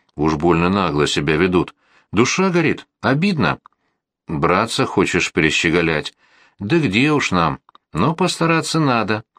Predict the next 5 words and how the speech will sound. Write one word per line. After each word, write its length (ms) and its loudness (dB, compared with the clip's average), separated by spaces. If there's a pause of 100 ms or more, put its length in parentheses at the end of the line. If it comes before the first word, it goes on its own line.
(220)
"Хорошо. 540 0 (640)
Только 340 2
после 360 0
трех 280 0
залпов 500 0